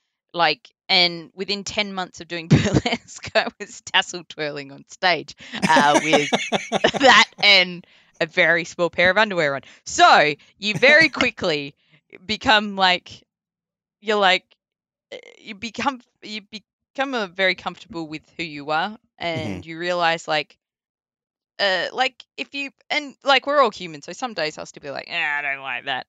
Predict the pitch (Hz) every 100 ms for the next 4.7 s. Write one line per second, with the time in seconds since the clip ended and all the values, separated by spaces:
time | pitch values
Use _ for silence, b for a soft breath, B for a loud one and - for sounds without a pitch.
0 | _ 196 120 - - 214 269 240 202 190
1 | 170 160 160 _ _ _ _ _ - 196
2 | _ - 208 262 247 - 190 _ - 180
3 | 175 151 - 180 - 101 135 175 190 -
4 | _ - 214 - 226 - 220